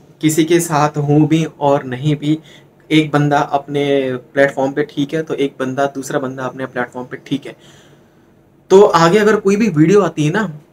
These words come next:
अब जैसे कोई भी इनका reaction आएगा तो मैं आपको ज़रूर बताऊंगा। और इससे पहले आप हमारे channel को subscribe ज़रूर कर लें, क्योंकि अगर आप हमारे channel को subscribe करेंगे, subscribe करने के बाद bell icon को अगर आप press करेंगे ना, तो हमारी video आपके पास सबसे पहले आ जाएगी।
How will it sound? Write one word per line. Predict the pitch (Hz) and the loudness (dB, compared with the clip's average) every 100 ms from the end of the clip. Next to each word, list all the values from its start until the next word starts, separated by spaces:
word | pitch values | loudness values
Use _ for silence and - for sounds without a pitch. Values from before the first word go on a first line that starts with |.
| _ _ 143 | _ _ -10
अब | |
जैसे | 147 156 170 | -4 -2 0
कोई | 156 156 | 2 4
भी | 170 | 4
इनका | 175 | 2
reaction | 147 139 135 - 165 | 2 0 0 -4 -2
आएगा | 156 151 | -2 -2
तो | 185 196 | -2 0
मैं | 190 | 0
आपको | 185 220 | 0 0
ज़रूर | 156 156 180 | 2 4 4
बताऊंगा। | 170 143 143 180 226 - | 4 0 -2 -6 -8 -6
और | 156 170 | -4 -2
इससे | 170 208 | -2 -2
पहले | 180 170 | 0 2
आप | 175 147 156 | 2 2 0
हमारे | 165 | -2
channel | 175 156 165 | -2 -4 -4
को | 185 | -4
subscribe | 185 151 - 151 165 | -6 -6 -6 -2 0
ज़रूर | 156 143 165 170 | 0 2 4 4
कर | - | 0
लें, | - - _ _ _ _ _ - | -8 -20 _ _ _ _ _ -4
क्योंकि | 160 185 196 175 _ _ _ | -2 0 -2 -4 _ _ _
अगर | 147 156 | 0 2
आप | 170 156 | 0 0
हमारे | 143 156 | 0 0
channel | 170 170 | 0 -2
को | 185 | -2
subscribe | 180 - - 139 151 | -4 -6 -2 0 0
करेंगे, | 170 156 156 160 | 0 0 0 -2
subscribe | 156 - 147 | -4 -6 -6
करने | 147 151 151 | -4 -4 -2
के | 156 | 0
बाद | 151 185 - - - _ 135 | 2 0 -2 -16 -20 _ -2
bell | 139 147 | 2 4
icon | 156 165 | 2 2
को | 160 165 | 2 2
अगर | 151 147 | 2 0
आप | 160 160 | 0 0
press | 156 160 | 0 0
करेंगे | 185 151 135 | -2 -2 -2
ना, | 151 | -6
तो | 165 165 | -2 -2
हमारी | 156 139 139 139 170 170 - _ | -2 -4 -2 0 0 -2 -10 _
video | 143 143 156 | 2 4 4
आपके | 147 - | 2 -4
पास | 151 156 | -6 -6
सबसे | 151 - | -6 -6
पहले | 143 131 | -4 -4
आ | 123 | -4
जाएगी। | 120 113 - | -6 -14 -20